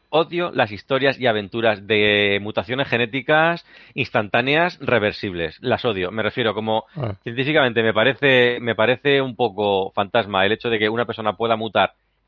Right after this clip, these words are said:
Speaker 1: en nada. Quiero decir, para mí mutaciones serían como la de la co-, la, la de la mosca. Vale. <laughs> O sea, ahí estás jodido, ¿sabes? O sea, te pasa una cosa de esto y estás jodido. No es, "Vamos a encontrar la cura para devolverte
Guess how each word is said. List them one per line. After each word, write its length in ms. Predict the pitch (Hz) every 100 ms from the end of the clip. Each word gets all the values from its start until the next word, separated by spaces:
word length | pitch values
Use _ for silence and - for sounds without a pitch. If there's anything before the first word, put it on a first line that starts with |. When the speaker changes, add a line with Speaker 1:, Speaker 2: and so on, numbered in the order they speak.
| 113
Speaker 1:
en 100 | 92
nada. 280 | 113 123 143
Quiero 140 | 123
decir, 180 | 113 107
para 140 | 110
mí 80 | 120
mutaciones 440 | 139 135 120 147 139
serían 240 | 127 147
como 140 | 135
la 80 | 113
de 80 | 101
la 100 | 95
co-, 140 | 107
la, 380 | 104 104 98 95
la 120 | 95
de 80 | 98
la 120 | 98
mosca. 300 | 101 107 80 - _
Vale. 260 | 113 87 -
<laughs> 60 | _ _ _
O 100 | -
sea, 260 | - 151 117 - - -
ahí 120 | 143
estás 180 | 139 143
jodido, 320 | 123 101 90
¿sabes? 220 | 120 151
O 40 | 123
sea, 140 | 120
te 140 | 117
pasa 160 | 113 147
una 100 | 147
cosa 140 | 131
de 80 | 170
esto 120 | 143 156
y 100 | 120
estás 200 | 139 123
jodido. 300 | 110 101 92
No 220 | 110 127
es, 220 | 127 120 _ - _
"Vamos 180 | 127 135
a 40 |
encontrar 320 | 131 120 131
la 80 | 120
cura 200 | 123 120
para 220 | 110 110
devolverte 920 | 107 107 110 107 113 107 104 98 98